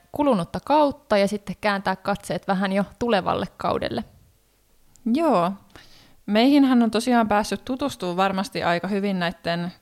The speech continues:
Speaker 2: kolmenkymmenen tai kahden-, kahdenkymmenenyhdeksän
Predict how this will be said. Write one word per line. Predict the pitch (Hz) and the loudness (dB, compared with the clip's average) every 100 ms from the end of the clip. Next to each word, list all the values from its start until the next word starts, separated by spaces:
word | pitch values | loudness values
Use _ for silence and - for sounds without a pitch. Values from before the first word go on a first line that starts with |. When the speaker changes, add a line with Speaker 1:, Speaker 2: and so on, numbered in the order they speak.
| _ | _
Speaker 2:
kolmenkymmenen | - 190 185 180 170 170 165 175 | -4 -2 0 -4 -6 -6 -6 -6
tai | 170 180 180 | -4 -4 -4
kahden-, | - 196 185 180 - 233 - - - | -6 -4 -4 -4 -8 -16 -20 -20 -16
kahdenkymmenenyhdeksän | - 196 220 220 - 180 185 - 240 247 - - 175 | -6 -4 -2 -4 -4 -6 -6 -2 -2 -2 -4 -6 -6